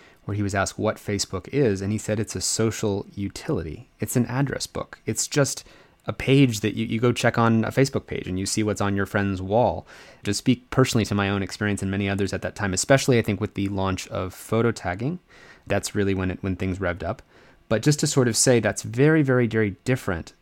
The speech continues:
than this infinite scrolling feed of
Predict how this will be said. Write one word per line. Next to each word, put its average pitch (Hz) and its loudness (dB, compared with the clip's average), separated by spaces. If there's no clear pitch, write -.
than 101 0
this 107 0
infinite 123 2
scrolling 104 2
feed 101 2
of 98 -2